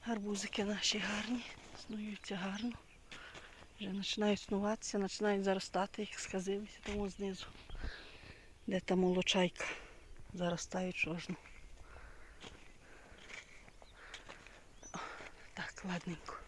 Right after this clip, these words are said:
Добре, жуків нема. Йдемо вирвемо салату. І,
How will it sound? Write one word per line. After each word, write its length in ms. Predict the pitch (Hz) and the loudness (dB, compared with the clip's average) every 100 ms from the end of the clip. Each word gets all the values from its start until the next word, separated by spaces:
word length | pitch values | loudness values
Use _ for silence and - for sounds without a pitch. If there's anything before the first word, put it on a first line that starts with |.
| - - - - - - - - - | -14 -14 -12 -12 -12 -12 -14 -8 0
Добре, 360 | 165 151 190 | 0 2 0
жуків 400 | 190 202 - 185 | 0 2 6 8
нема. 340 | 170 185 214 294 - - - - - - - - - - - - - - - - - | 8 6 6 4 0 -10 -14 -18 -18 -16 -16 -18 -18 -18 -16 -18 -18 -18 -18 -10 0
Йдемо 340 | 208 196 196 | 6 6 8
вирвемо 460 | 196 196 190 190 190 | 6 6 6 6 6
салату. 600 | - 185 202 254 - 277 - - - - - - - - - - - - - - - - - - - - - | 4 6 8 8 6 4 4 -10 -8 -6 -6 -8 -8 -10 -14 -16 -16 -18 -14 -12 -10 -8 -8 -8 -16 -16 2
І, 200 | 233 | 4